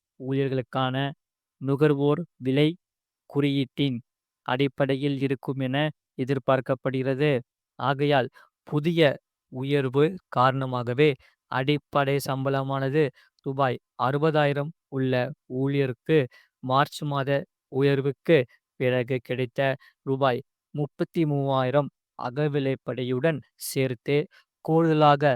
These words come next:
முப்பத்தி நான்காயிரத்தி எட்நூறு கிடைக்கும் என்று சொல்லப்படுகிறது.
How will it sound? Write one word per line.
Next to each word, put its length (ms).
முப்பத்தி 460
நான்காயிரத்தி 760
எட்நூறு 460
கிடைக்கும் 480
என்று 280
சொல்லப்படுகிறது. 920